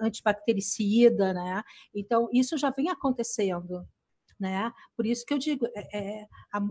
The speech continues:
a fazer uma roupa e tu ter um propósito nessa roupa, né, e tudo, é, é, é um trabalho de pesquisa muito longo, né? Tem que ver qual é o teu, o teu foco, qual é o, o teu core, né? Onde tu quer trabalhar.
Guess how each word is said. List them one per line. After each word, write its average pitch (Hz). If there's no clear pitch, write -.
a 190
fazer 220
uma 294
roupa 202
e 214
tu 233
ter 233
um 233
propósito 240
nessa 214
roupa, 196
né, 185
e 196
tudo, 226
é, 226
é, 214
é 208
um 214
trabalho 214
de -
pesquisa 254
muito 233
longo, 269
né? 170
Tem 208
que 226
ver 233
qual 226
é 226
o 254
teu, 277
o 254
teu 262
foco, 320
qual 226
é 196
o, 226
o 226
teu 254
core, 277
né? 190
Onde 190
tu 196
quer 202
trabalhar. 262